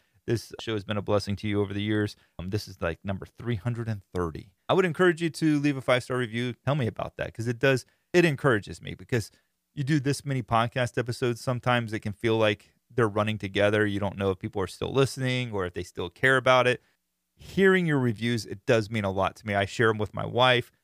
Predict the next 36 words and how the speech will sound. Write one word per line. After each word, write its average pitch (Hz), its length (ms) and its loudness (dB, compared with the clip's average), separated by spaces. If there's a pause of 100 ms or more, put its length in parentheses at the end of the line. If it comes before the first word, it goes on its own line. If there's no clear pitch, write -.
(140)
She 131 180 -6
gets 117 220 -2
a 107 40 -2
kick 110 300 -2
out 101 180 2
of 101 140 -4
them. 104 180 -4
I 107 140 2
do 104 160 -2
too. 104 280 0 (300)
So - 180 -2
do 160 240 -2
that 101 320 2 (360)
for 123 160 -4
me. 107 220 -2
I 104 80 2
would, 107 240 -4
I 107 100 0
would 98 160 -2
really 107 220 2
appreciate 101 520 -4
it. 101 200 -4
And 123 340 2 (400)
check 151 160 -2
out 156 140 2
swing 147 160 -4
trading 143 180 0
the 123 60 -4
stock 123 260 0
market 117 260 -2
dot 107 160 0
com. 101 260 -2 (120)
Leave 160 260 -2
me 190 120 -2
some 151 180 -4
emails. 156 480 -6